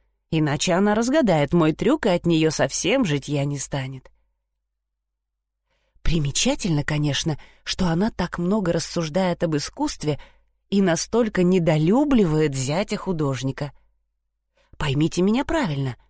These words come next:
я бы тоже лучше выдала дочь замуж за рыбака или плотника, нежели за художника, работы которого никто не покупает. Однако я и не кричу на всех углах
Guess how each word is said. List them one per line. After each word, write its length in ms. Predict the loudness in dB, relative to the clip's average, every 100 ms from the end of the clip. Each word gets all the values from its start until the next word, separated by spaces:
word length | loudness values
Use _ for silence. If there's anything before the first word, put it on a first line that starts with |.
| _ _ _ -6
я 220 | -2 0
бы 120 | 0
тоже 340 | 0 0 2
лучше 340 | 2 2 0 0
выдала 380 | 2 2 2 2
дочь 240 | 2 0
замуж 440 | 0 0 2 0
за 160 | 2 2
рыбака 580 | 2 0 -2 -2 -2 -2
или 200 | -2 -4
плотника, 760 | -4 -2 0 0 -2 -2 -4 -6 -18 _
нежели 380 | 0 0 0 -2
за 160 | -2 -2
художника, 640 | 0 0 0 -2 -2 -4 -6 -4
работы 380 | -2 -2 -4
которого 440 | -4 -2 0 0 0
никто 320 | -2 -2 -2
не 140 | -2
покупает. 600 | -4 -4 -4 -4 -6 -10 -20 _ _ _ _ _ _ _ _ -6
Однако 500 | -2 0 0 2 2
я 240 | 4 4
и 80 | 4
не 140 | 2
кричу 400 | 2 -2 0 2
на 120 | 2 0
всех 300 | 0 -2 0
углах 500 | 0 2 0 -2